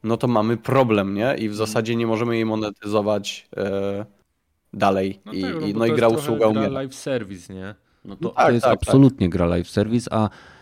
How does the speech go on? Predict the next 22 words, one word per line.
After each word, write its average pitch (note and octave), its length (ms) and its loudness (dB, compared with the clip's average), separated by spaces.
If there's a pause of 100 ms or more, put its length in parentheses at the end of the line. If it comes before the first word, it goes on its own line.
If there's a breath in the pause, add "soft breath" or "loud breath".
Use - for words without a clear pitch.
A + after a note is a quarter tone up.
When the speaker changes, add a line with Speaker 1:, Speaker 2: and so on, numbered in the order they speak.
(140 loud breath)
Speaker 2:
e, G#2 40 -6 (480)
monetyzacja, A2 880 0
mimo G#2+ 300 -2
że G#2+ 100 -4
jest G2+ 180 -6
absolutnie G#2+ 500 -4
nieagresywna, G#2 960 -4 (340 soft breath)
no A#2 120 2
to B2 140 2
nadal A#2+ 320 4
w A2 80 -2
niej A#2 200 4
istnieje G#2 600 2 (100)
i G2 320 0
jestem G#2+ 280 0
przekonany, B2 600 2
że, G#2 360 2 (120)
zwłaszcza A2+ 320 0
że G#2+ 140 2
ceny F#2 500 2 (180)
są A2+ 200 -2
naprawdę, A#2+ 760 4